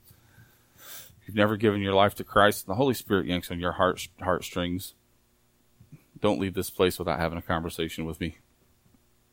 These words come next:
I can't save you, but I can certainly help lead you to the one who can. If you're here today and you're a believer, I just want you to do one thing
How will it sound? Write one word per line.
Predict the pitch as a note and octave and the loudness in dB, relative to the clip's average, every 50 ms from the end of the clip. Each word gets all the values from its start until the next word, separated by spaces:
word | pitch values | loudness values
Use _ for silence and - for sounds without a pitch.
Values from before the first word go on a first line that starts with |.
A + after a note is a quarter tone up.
| _ _ _ _ _ _ _ _ _ _ _ _ _ _ _ _ _ _ _ _ _ _ - _ _ _ _ _ _ _ _ | _ _ _ _ _ _ _ _ _ _ _ _ _ _ _ _ _ _ _ _ _ _ -20 _ _ _ _ _ _ _ _
I | - | -18
can't | - - - G2+ - - | -8 -4 -2 -2 -2 -2
save | - - A2 G2 F#2 E2+ | 0 2 4 4 4 2
you, | D#2+ D#2 | -2 -4
but | D#2 F2 | -2 -2
I | F2 E2 | -2 -2
can | - - D#2+ | -4 -6 -10
certainly | - - F#2 E2+ - D#2 F2 E2 | -4 -4 -4 -2 -2 -4 -6 -2
help | E2+ F2+ E2+ - | -2 -2 -2 -2
lead | E2+ F#2 F#2+ F2+ - | -4 -6 -6 -6 -8
you | F#2 F2 | -12 -12
to | - F#2 | -8 -6
the | E2+ E2+ | -4 -4
one | F2+ F2+ F2 | -2 -4 -4
who | F#2+ | -6
can. | F2 - - F#2+ F2+ E2 D#2+ - _ _ _ _ _ _ _ _ _ _ _ _ _ _ _ _ _ _ _ _ _ _ _ _ _ _ _ _ _ _ _ _ _ _ _ _ _ _ _ _ _ | -6 -6 -6 -6 -6 -6 -10 -14 _ _ _ _ _ _ _ _ _ _ _ _ _ _ _ _ _ _ _ _ _ _ _ _ _ _ _ _ _ _ _ _ _ _ _ _ _ _ _ _ _
If | - | -8
you're | - F#2 | -4 0
here | G#2 A2+ | 2 2
today | A#2+ C#3 B2 A#2 A2+ A2 | 2 2 0 0 0 0
and | G#2 | 0
you're | F#2+ G2 F#2+ | 0 -2 -2
a | |
believer, | F2 E2+ E2+ E2+ F2 F#2 G2+ A2 A#2+ - _ _ _ _ _ _ _ _ _ _ _ _ _ _ _ _ _ _ _ _ _ _ _ _ _ _ | 0 0 0 0 2 0 0 0 -2 -4 _ _ _ _ _ _ _ _ _ _ _ _ _ _ _ _ _ _ _ _ _ _ _ _ _ _
I | - G#2 | -4 -2
just | A2+ C#3+ - - | -2 -2 -2 0
want | C3 A2+ G#2 - | -2 -2 -2 -4
you | A2+ G#2 | -6 -8
to | |
do | F#2 F#2+ F#2+ F2 | -4 -4 -4 -2
one | E2+ F2 F2 F2+ F2+ | -2 -2 -2 -2 -4
thing | - - E2 D2+ D2 | -4 -6 -6 -8 -8